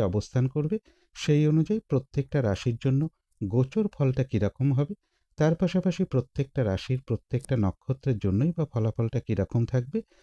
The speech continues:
সেটাও আলোচনা করব। আর ভিডিও শেষে আমি বলে দেব রাহুকালটা কখন আছে, সারা দিন রাতের মধ্যে শুভ সময়, অশুভ সময়গুলো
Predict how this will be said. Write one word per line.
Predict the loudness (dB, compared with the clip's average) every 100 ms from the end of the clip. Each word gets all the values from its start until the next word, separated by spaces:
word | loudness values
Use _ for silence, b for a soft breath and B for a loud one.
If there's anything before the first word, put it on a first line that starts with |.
| b b
সেটাও | -4 -2 2 2 2
আলোচনা | 2 0 0 0
করব। | -2 -2 -6 _ _ -2
আর | 0 0
ভিডিও | 0 0 0 -2
শেষে | -4 -2 0
আমি | 2 0 0
বলে | 0 0
দেব | -2 -4 _ _ _ -2
রাহুকালটা | 0 2 2 0 2 0 2 -2 -2
কখন | 0 0 0
আছে, | 0 -8 -14 _ -18
সারা | -4 0 2 2 2
দিন | 2 2
রাতের | 0 0 -2
মধ্যে | 0 -2
শুভ | -2 -2 0 0 0
সময়, | 0 2 0 -2 _ _ -4
অশুভ | -2 0 2 2 0
সময়গুলো | 2 2 2 2